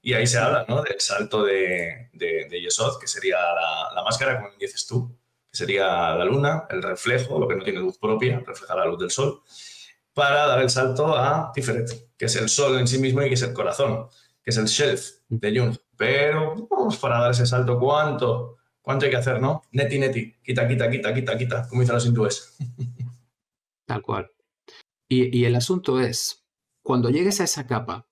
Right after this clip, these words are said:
Speaker 2: hayas quitado esa personalidad que te estaba protegiendo realmente de lo que había ahí reprimido,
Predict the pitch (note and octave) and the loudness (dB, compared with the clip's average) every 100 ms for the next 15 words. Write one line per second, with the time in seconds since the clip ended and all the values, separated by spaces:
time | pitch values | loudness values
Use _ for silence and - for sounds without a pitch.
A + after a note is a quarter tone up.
0 | _ - A2+ A2+ A#2+ A#2 A#2+ A2 E2+ - | _ -4 -2 0 -2 -2 0 0 -2 -10
1 | _ _ _ - A2 B2 A2 A#2+ _ _ | _ _ _ -4 -2 0 -2 -6 _ _
2 | _ _ _ C#3+ B2 B2+ A#2 G2+ G#2 A#2 | _ _ _ -4 -2 0 0 0 0 0
3 | B2 A2+ F#2+ B2+ - C3 B2+ A2+ - - | 0 -2 -2 -4 -4 -2 -2 -2 -4 -8
4 | - C3+ C#3+ B2+ - F#2+ G2+ A2 A#2 A#2 | -6 0 2 0 -2 -4 -4 -2 0 0
5 | G#2 F2 E2+ D#2+ F#2 A#2 A#2+ A#2+ B2 - | -2 -6 -10 -10 -2 -2 0 0 0 -2
6 | E2+ A2 A2 E2 | -2 0 0 -2